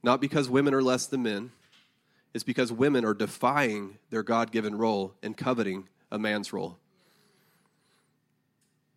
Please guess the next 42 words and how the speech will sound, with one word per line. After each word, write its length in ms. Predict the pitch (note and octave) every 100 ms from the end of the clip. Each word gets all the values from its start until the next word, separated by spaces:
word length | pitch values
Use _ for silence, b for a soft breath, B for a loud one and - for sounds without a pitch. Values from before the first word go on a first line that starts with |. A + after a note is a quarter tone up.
| _ _ - b b b b -
If 160 | B2+
you 80 | D3+
want 220 | F3 -
peace 340 | - E3+ C#3+ -
and 160 | A#2+ B2
fulfillment 520 | C3+ - B2+ C3 B2+
in 60 | -
your 120 | A2+
life, 480 | G#2 F#2+ F#2 - - _ _ _ _ _ _ _ _ _ -
there's 160 | G#2+ A2+
no 160 | B2
other 160 | C3 B2+
way 160 | A#2+
to 80 | A2+
deny, 400 | G#2+ G#2 G#2 A2 -
there's 160 | G#2+
no 100 | A#2
other 140 | B2 A#2+
way 100 | A2+
to 80 | A2
find 280 | A2+ A2
it 100 | G2+
than 100 | G2+
to 140 | G2+ -
deny 300 | G2+ G2 G#2
yourself 540 | A2 - G#2 F#2+ - - -
and 100 | -
to 80 |
submit 520 | G2 G#2 F#2+ G2+ G2+ -
to 120 | F#2+
God's 460 | G2 F#2 F2+ - - -
way. 240 | F2 E2 - _
This 160 | A2 -
goes 180 | A2+
for 120 | - F#2+
the 80 |
men. 320 | F#2+ A#2+ A2+ A#2 b b -
This 120 | G2
goes 220 | G#2+ G2+
for 140 | - G#2
the 60 |
women. 340 | G#2 F#2+ F#2+